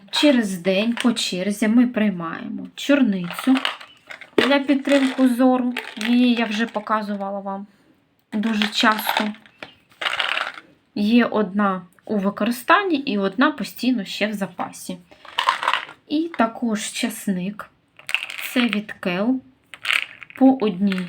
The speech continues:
гелевій капсулі ми приймаємо. Вони теж легко ковтаються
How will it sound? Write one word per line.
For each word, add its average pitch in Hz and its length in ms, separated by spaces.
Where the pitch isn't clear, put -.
гелевій 196 480
капсулі 175 600
ми 262 120
приймаємо. 269 680
Вони 262 320
теж 202 320
легко 196 420
ковтаються 311 840